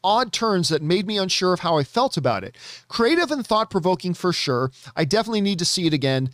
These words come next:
Did you see it? Thoughts? Thanks." Well, I just went in about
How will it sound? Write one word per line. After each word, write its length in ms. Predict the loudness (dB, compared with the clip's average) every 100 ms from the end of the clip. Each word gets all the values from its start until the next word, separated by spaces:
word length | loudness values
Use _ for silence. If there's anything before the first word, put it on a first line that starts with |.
| -10 _
Did 160 | -2 2
you 100 | 2
see 280 | 2 2
it? 180 | 2 -2
Thoughts? 400 | 0 0 0 -2
Thanks." 300 | 0 -2 -2
Well, 100 | -4
I 160 | -2 -4
just 300 | -2 -2 0
went 160 | 0
in 100 | 2
about 300 | 2 4 2